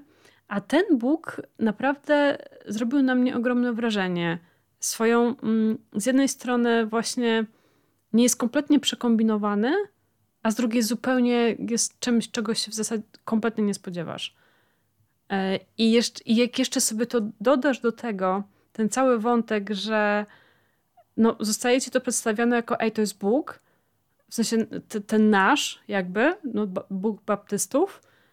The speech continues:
czyli coś, co w zasadzie powinieneś jakby znać, nie? Przynajmniej z kultury, że tak powiem. A, a potem się orientujesz, że nie,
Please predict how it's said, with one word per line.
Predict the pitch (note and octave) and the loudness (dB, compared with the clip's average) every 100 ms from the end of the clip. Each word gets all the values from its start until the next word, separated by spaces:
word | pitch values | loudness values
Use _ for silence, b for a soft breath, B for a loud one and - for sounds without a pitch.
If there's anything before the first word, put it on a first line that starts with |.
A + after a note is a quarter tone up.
| b | b
czyli | - A#3 A3 | -4 -2 0
coś, | A#3 | 0
co | - A#3+ | 0 -2
w | G#3+ | -2
zasadzie | G#3+ A#3 A3 | -2 0 0
powinieneś | A3 A3 G#3+ A3 G#3+ G#3 G3+ - | 0 0 2 2 2 0 -2 -4
jakby | G#3 G3 G3+ | -4 -4 -4
znać, | G3+ G3 A#3+ D#4+ - - | 0 2 2 0 -4 -4
nie? | F#3+ B3+ G#4 b b b b - | -2 -2 -2 b b b b -6
Przynajmniej | - A3+ A3+ A3 G#3 G3+ G3+ | 2 4 4 2 2 2 0
z | - G#3+ G3+ G3+ | -2 -2 -2 -4
kultury, | G#3+ G3+ G3+ G3 G3 | -6 -2 0 0 -2
że | F#3 | -6
tak | F#3+ | -10
powiem. | - G3 B3 D#4 F#4 b b b b _ _ _ _ _ - _ - - _ _ _ _ _ | -8 -6 0 -2 -2 b b b b _ _ _ _ _ -20 _ -20 -20 _ _ _ _ _
A, | G#3+ G#3+ A3 A3 A3 | -2 2 2 2 2
a | - | 0
potem | G#3 C4 B3 | 2 4 4
się | - | 4
orientujesz, | A3+ A#3 A3+ B3+ B3 | 2 2 2 2 2
że | G#3 A#3 | 2 0
nie, | A3 A3 G#3 G3+ | 2 2 2 0